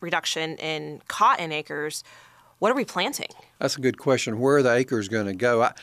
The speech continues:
Speaker 2: I, I think the disappointments in corn last year,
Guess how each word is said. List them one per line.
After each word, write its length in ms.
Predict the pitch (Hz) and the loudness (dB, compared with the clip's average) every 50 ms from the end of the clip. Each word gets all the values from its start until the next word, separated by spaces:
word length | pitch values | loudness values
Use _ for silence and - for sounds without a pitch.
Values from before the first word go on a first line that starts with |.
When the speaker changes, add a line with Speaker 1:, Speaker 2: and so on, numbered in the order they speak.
| - - - - - _ - | -20 -20 -20 -20 -12 _ -6
Speaker 2:
I, 60 | - - - | -6 -2 0
I 100 | - 156 | 0 0
think 380 | 156 - - 175 165 143 - - | 0 2 2 2 2 0 -2 -2
the 100 | 123 113 | -4 -4
disappointments 1040 | 101 101 107 143 156 147 - - - - - 151 147 139 131 131 123 - - - - | -2 0 2 2 2 2 0 -4 -4 -2 -2 0 0 0 0 -2 -4 -4 -4 -6 -6
in 140 | 120 107 98 | -6 -6 -6
corn 500 | - - - 175 175 170 160 147 131 117 | -8 -8 -6 -4 -2 0 0 0 0 0
last 500 | 113 120 131 135 131 123 - - - - | 2 2 2 2 2 0 -2 -6 -6 -4
year, 360 | 117 110 110 107 107 - | -2 -2 -2 -2 -4 -4